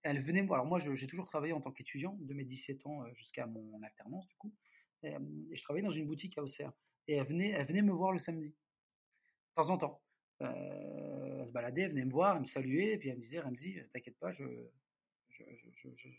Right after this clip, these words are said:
je fais mon maximum pour t'aider. » Et, euh, et c'est fou parce que je m'en souviens, hein, j'étais avec mon épouse, on était en vacances, et, et deux semaines avant de, de rentrer, euh, de rentrer en cours de, de l'Ifac, donc de ce master, euh, où j'avais été pris en concours, j'avais réussi mon concours d'entrée.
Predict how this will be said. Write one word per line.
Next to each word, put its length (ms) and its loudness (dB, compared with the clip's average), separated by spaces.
je 120 -14
fais 120 -8
mon 80 0
maximum 400 -4
pour 100 -18
t'aider. » 240 -14
Et, 160 4
euh, 640 0
et 80 -6
c'est 140 -4
fou 180 -6
parce 180 -10
que 120 -2
je 100 -4
m'en 80 2
souviens, 320 4
hein, 440 0
j'étais 160 -12
avec 100 -8
mon 120 2
épouse, 340 2
on 100 0
était 140 -4
en 60 -2
vacances, 420 -4
et, 180 -4
et 60 -2
deux 180 2
semaines 300 2
avant 260 2
de, 160 0
de 100 -2
rentrer, 440 -2
euh, 160 -2
de 120 0
rentrer 340 -2
en 140 -2
cours 300 -4
de, 1200 -4
de 60 -8
l'Ifac, 340 -6
donc 160 -10
de 80 -10
ce 140 -12
master, 380 -4
euh, 120 -8
où 80 -6
j'avais 220 -4
été 140 -14
pris 140 -8
en 100 -4
concours, 280 -8
j'avais 180 -4
réussi 260 -6
mon 100 -4
concours 240 -6
d'entrée. 300 -8